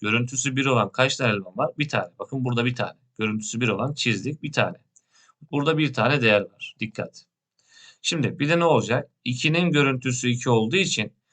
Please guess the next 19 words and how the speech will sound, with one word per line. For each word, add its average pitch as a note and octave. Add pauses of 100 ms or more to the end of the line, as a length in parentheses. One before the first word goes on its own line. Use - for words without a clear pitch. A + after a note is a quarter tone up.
(240)
f B2
x'imiz D3+
iki B2
olabilir. - (140)
Bak G#2
şimdi. G#2+ (840)
Görüntüsü C3+
iki D#3+
olan, C3+ (360)
bakın G#2+
kaç D3+
tane G#2+ (260)
noktamız F#2+
var? F2+ (220)
Görüntüsü G#2+
iki G#2
olan G2+
ona A2
bakacağız. F2+